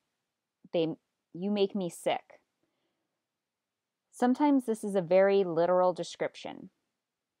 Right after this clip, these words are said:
Maybe we think we can't believe what we heard about something a person has done. Some people will literally throw up because of it. In some cases, nausea and vomiting is not the primary disease,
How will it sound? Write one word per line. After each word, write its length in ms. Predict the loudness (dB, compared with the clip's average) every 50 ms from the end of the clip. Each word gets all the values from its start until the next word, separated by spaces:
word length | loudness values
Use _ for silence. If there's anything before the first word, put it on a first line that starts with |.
| _ _ _ _ _ _ _
Maybe 680 | -6 -2 -2 -2 0 0 0 0 2 2 2 0 0
we 180 | 0 -2 -4 -4
think 380 | -4 _ -6 -6 -6 -6 -4
we 160 | -4 -4 -4 -4
can't 340 | -6 -10 -8 -8 -8 -6
believe 380 | -4 -4 -2 0 0 -2 -2 0
what 200 | 0 -2 -2 -2
we 120 | -2 -6
heard 280 | -8 -4 -4 -2 0 0
about 300 | 2 2 2 2 2 0
something 340 | -8 -10 -8 -6 -6 -6 -6
a 60 | -8
person 380 | -6 -4 -6 -6 -4 -8 -10 -10
has 200 | -10 -10 -12 -6
done. 460 | -4 -2 -2 -2 -4 -8 -12 -16 -18 _ _ _ _ _ _ _ _ _ _ _ _ _ _ _ _
Some 300 | -10 -4 -2 -2 -2 -2
people 340 | -4 -6 0 2 2 2 4
will 240 | 2 0 0 0
literally 520 | 2 2 4 4 4 2 2 2 0 -2 -2
throw 400 | -6 _ -2 2 2 4 4 4
up 260 | 2 2 0 -2 -4 _
because 380 | -14 -12 -10 -8 -8 -6 -6
of 100 | -6 -8
it. 160 | -8 -10 -12 -14 _ _ _ _ _ _ _ _ _ _ _ _ _ _ _ _ _ _ _ _ _
In 100 | -8 -6
some 260 | -4 -2 -2 -2 -2 -4
cases, 680 | -8 -6 -4 -4 -4 -4 -2 -2 -2 -2 -2 -6 -8 -8
nausea 360 | -6 -4 -4 -2 -2 -4 -6
and 120 | -6 -4
vomiting 580 | -4 -4 -4 -4 -4 -6 -6 -6 -8 -8 -8 -8 -6
is 240 | -8 -8 -6 -6 -8
not 440 | -6 -2 0 0 0 0 -2 -6
the 60 | -12 -12
primary 600 | -12 -8 -6 -4 -4 -4 -4 -4 -4 -4 -4 -6
disease, 680 | -8 -10 -12 -12 -12 -8 -6 -4 -4 -6 -6 -10 _